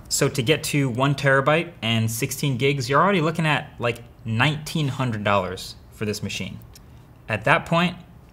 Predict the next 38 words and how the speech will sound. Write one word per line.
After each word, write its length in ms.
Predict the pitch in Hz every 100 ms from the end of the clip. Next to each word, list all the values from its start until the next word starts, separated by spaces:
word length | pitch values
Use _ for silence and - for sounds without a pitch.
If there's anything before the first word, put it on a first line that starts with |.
| - -
just 320 | 120 - -
get 220 | 131 139
the 80 | 143
fourteen 420 | - 123 123 127
inch 220 | 123 117
Pro, 260 | - 95 78 -
because 220 | 147 135
that 180 | 196 185
laptop 480 | 165 165 156 156
is 120 | 156 143
on 200 | 160 151
another 340 | 139 143 143
level 380 | 123 131 135 117
of 100 | 113
performance. 540 | 107 - 131 95 78 - -
I 80 | 170
mean, 300 | 170 151 113
don't 160 | 113
get 100 | 139
me 80 | 127
wrong, 320 | 123 123 101 - -
it's 200 | 135 -
absolutely 600 | - 135 - 151 143 143 -
awesome 400 | 107 110 98 92
to 120 | -
see 140 | 113 113
the 100 | 107
jump 340 | 101 98 92
from 260 | - 101 95
M 180 | 113 135
one 400 | 113 104 104 -
to 180 | - 104
M 140 | 101
two. 320 | - 92 87 -
And 60 | 123
that's 140 | 175
gonna 160 | 214 147
enable 500 | 135 139 123 110